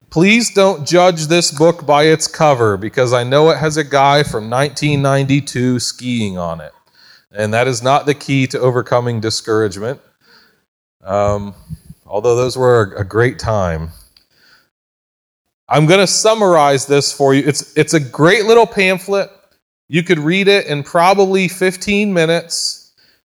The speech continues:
And actually, in our Nehemiah reading schedule, there's weeks where we say that there's, uh, additional resources. So this is your first additional resource. You might wanna keep this with your Nehemiah book.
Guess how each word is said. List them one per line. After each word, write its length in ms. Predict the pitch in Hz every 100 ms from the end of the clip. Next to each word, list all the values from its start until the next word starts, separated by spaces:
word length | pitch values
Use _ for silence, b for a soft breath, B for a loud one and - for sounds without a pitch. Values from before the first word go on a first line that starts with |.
| -
And 180 | 131
actually, 480 | 156 196 - 165 165
in 80 | 156
our 120 | 151
Nehemiah 680 | 147 175 196 175 170 170 170
reading 440 | 139 156 175 160
schedule, 600 | 143 - 135 127 131 127
there's 320 | 120 127 123 120
weeks 420 | 135 185 180 -
where 180 | 139 139
we 120 | 135
say 260 | - 143
that 160 | 139 107
there's, 320 | 123 120 113
uh, 200 | - 104 -
additional 640 | 110 101 156 - 156 123
resources. 840 | 131 143 - 160 160 170 170 160
So 200 | - -
this 220 | 120 160 170
is 120 | 156
your 120 | 156
first 440 | - 165 160 -
additional 520 | 120 120 151 - 143 127
resource. 880 | 131 131 - 101 85 - - b b b b -
You 80 |
might 60 | 139
wanna 180 | 156 151
keep 260 | - 170
this 220 | - 160 -
with 140 | 156
your 80 | 143
Nehemiah 520 | 147 151 143 147 151
book. 420 | 143 156 156 -